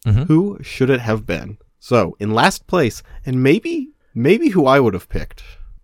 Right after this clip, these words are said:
Speaker 2: Hercules, with one vote. 'Cause I,
Speaker 1: Ooh.
Speaker 2: I mean
Speaker 1: Now, we, we as a club, we haven't had Hercules
Speaker 2: Not much.
Speaker 1: yet.
Speaker 2: No, no, we've, I
Speaker 1: Really?
Speaker 2: mean, it, we had that Thor versus Hercules issue, I think.
Speaker 1: Right, right, but
Speaker 2: Which
Speaker 1: he
Speaker 2: is fun.
Speaker 1: doesn't really, so he's gonna join up with the Avengers,
Speaker 2: Yeah, yeah.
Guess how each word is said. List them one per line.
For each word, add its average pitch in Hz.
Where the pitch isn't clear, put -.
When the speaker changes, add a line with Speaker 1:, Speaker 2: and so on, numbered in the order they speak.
Speaker 2:
Hercules, -
with 98
one 110
vote. 104
'Cause 110
I, 165
Speaker 1:
Ooh. 294
Speaker 2:
I -
mean 196
Speaker 1:
Now, 180
we, 247
we 180
as 151
a 135
club, 131
we 165
haven't 220
had 170
Hercules 80
Speaker 2:
Not 120
much. 127
Speaker 1:
yet. -
Speaker 2:
No, 196
no, 202
we've, 214
I 104
Speaker 1:
Really? 202
Speaker 2:
mean, 190
it, 139
we 196
had 214
that 165
Thor 131
versus 123
Hercules 127
issue, 139
I 139
think. 147
Speaker 1:
Right, 107
right, 110
but 113
Speaker 2:
Which -
Speaker 1:
he 220
Speaker 2:
is 220
fun. 240
Speaker 1:
doesn't 131
really, 120
so 156
he's 196
gonna 156
join 113
up 107
with 87
the 85
Avengers, 80
Speaker 2:
Yeah, -
yeah. 90